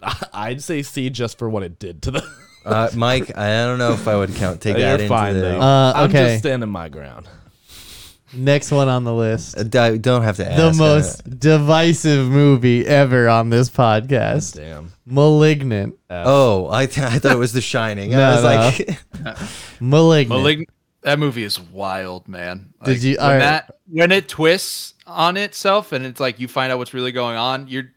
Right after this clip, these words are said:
Speaker 4: your jaw is on the floor the entire rest of
Speaker 3: I
Speaker 4: the
Speaker 3: was
Speaker 4: movie.
Speaker 3: in absolute disbelief of what I was
Speaker 4: Yeah.
Speaker 3: watching, but I was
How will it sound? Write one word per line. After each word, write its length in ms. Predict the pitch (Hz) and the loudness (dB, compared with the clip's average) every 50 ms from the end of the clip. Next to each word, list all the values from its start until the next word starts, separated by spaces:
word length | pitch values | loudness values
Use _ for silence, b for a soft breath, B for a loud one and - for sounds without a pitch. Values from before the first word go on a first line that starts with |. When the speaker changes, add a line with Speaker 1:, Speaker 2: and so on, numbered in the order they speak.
| _ _ | _ _
Speaker 4:
your 140 | - 127 127 | -10 -10 -10
jaw 300 | 107 101 123 131 143 139 | -8 -6 -4 -2 -2 -2
is 100 | 120 110 | -4 -6
on 200 | 131 120 117 120 | -10 -12 -12 -12
the 80 | 110 104 | -12 -14
floor 400 | - - - 113 117 120 113 101 | -16 -16 -14 -12 -10 -10 -10 -10
the 140 | 87 92 95 | -12 -14 -16
entire 280 | 98 - 104 98 98 | -16 -14 -14 -14 -12
rest 180 | 95 95 98 - | -12 -14 -10 -4
of 60 | 113 | -2
Speaker 3:
I 60 | 123 | 0
Speaker 4:
the 60 | 131 139 | 2 2
Speaker 3:
was 160 | 143 131 113 | 2 0 0
Speaker 4:
movie. 120 | 135 127 | -4 -4
Speaker 3:
in 60 | 98 | -2
absolute 600 | 117 117 123 120 - - 131 127 127 123 120 - | -2 -2 -2 -2 -4 -4 -2 -2 0 -2 -2 -2
disbelief 720 | - 113 113 107 - - 113 107 101 104 104 101 98 - | -4 -4 -4 -4 -6 -6 -6 -4 -4 -4 -4 -6 -6 -6
of 100 | 110 104 | -8 -8
what 180 | 98 104 104 104 | -6 -4 -2 -2
I 120 | 104 104 101 | -2 -2 -2
was 140 | 101 104 98 | -4 -4 -4
Speaker 4:
Yeah. 60 | 95 | -4
Speaker 3:
watching, 360 | 98 98 95 - - 107 101 | -4 -2 -4 -4 -6 -8 -6
but 120 | 101 101 98 | -4 -4 -4
I 120 | 95 101 | -2 -2
was 320 | 107 110 110 185 - - | -2 -2 -4 -4 -6 -10